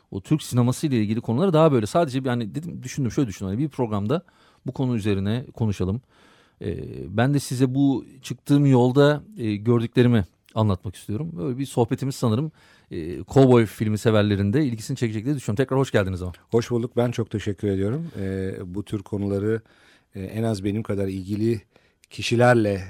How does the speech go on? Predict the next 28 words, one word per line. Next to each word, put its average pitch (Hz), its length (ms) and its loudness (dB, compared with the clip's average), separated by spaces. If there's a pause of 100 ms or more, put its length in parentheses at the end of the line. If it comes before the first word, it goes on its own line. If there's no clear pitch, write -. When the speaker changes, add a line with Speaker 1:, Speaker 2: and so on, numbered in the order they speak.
(100)
Speaker 2:
e, 92 240 -8
sohbet 101 400 -6
etmek 107 340 -6
benim 107 200 -2
için 98 200 -10
de 92 40 -4
çok 95 500 -10
büyük 92 260 -10
bir 85 40 -12
zevk. 120 240 -8
Ayrıca 98 580 -6
Açık - 300 -10
Radyo 92 280 -2
ortamında 92 460 -6
olmayı 95 380 -4
da, 90 180 -4 (640)
e, 85 500 -10 (260)
çok - 200 -10
seviyorum. 95 380 -2
Çok 101 280 -10
ilgiyle 92 460 -6
dinlediğim 92 440 -6
bir 90 60 -6
kanal. 120 420 -8
Dolayısıyla 110 460 2
ben 127 80 4
teşekkür 92 400 -4
ederim. 76 280 -8